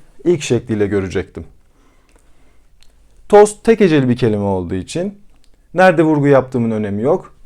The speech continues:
Bu işaretlerden herhangi birini koymuyorum. Ya bir, bir işaret var, bu işareti koymuyorum.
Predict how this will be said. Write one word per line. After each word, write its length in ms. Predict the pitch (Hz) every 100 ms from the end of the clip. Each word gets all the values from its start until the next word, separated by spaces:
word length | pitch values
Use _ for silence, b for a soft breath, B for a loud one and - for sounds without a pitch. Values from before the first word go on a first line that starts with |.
| - -
Bu 140 | 180
işaretlerden 680 | 156 - 117 110 110 110 117
herhangi 440 | 143 165 127 104 104
birini 200 | 139 160
koymuyorum. 540 | 135 104 92 87 82 -
Ya 180 | 85 -
bir, 240 | 147 -
bir 80 | 131
işaret 480 | 120 95 95 92 -
var, 220 | 151 160
bu 100 | 160
işareti 420 | 143 110 104 139
koymuyorum. 520 | 143 127 95 85 82